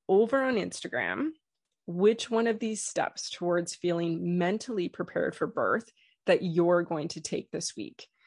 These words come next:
because I'm all about you taking action. It's one thing to hear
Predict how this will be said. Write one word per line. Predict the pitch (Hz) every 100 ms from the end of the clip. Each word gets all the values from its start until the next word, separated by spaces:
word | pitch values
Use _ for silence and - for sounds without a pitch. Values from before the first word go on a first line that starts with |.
| _ -
because | 185 226 190 180 -
I'm | 175
all | - 185 233
about | 226 220 -
you | 165 175 175 175
taking | - 170 - 170 -
action. | - 131 - - 50 - -
It's | 175 185
one | 185 202 240
thing | 262 285 285
to | - 302
hear | - - 185 160 - - 302